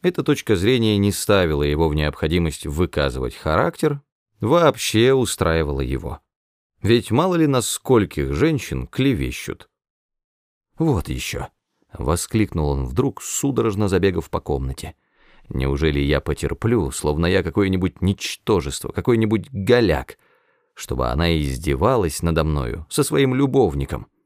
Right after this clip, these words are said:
Неужели я допущу, чтобы весь Верьер смеялся над моим мягкосердечием?" Чего только не говорили о Шармье.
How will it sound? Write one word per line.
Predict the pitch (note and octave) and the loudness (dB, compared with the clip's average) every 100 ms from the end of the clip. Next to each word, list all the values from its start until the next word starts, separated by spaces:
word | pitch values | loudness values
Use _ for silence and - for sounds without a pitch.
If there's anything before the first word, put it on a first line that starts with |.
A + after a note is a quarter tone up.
| _ _ _ - | _ _ _ -4
Неужели | D#2 E2+ F#2 A#2+ G#2+ | 0 0 2 2 2
я | F#2+ G#2 | 2 2
допущу, | G2 F#2 - D#2+ - - C#2 | 2 0 0 -6 -4 -4 -4
чтобы | - E2+ E2 | -2 -2 -2
весь | D2 E2+ A#2+ - - | -2 -2 0 -2 -4
Верьер | D2+ D2+ D2+ A2+ C3+ D#2+ - _ _ _ | -2 0 2 2 2 0 -8 _ _ _
смеялся | - - - B1+ E2+ F#2+ B2+ B2 - B2 | -14 -12 -6 -2 2 4 4 2 0 0
над | A#2+ | 0
моим | G#2 A#2 A#2+ | 0 0 0
мягкосердечием?" | G2+ A2+ - - - A#2 A#2 C#2 - D2 C#2 - _ _ _ _ _ _ _ _ | 0 -2 -2 -4 0 -2 0 -2 -2 -4 -6 -8 _ _ _ _ _ _ _ _
Чего | - - C3 A#2+ C3 B2+ | -8 -2 2 4 6 6
только | C3+ A#2 A#2+ | 4 4 2
не | A#2 | 4
говорили | G#2+ G#2+ G#2+ A#2 A2 | 4 6 6 6 4
о | G#2+ G#2 | 2 0
Шармье. | - G#2 F#2 F2+ D#2 C2+ C2+ | 0 0 2 2 0 -2 -6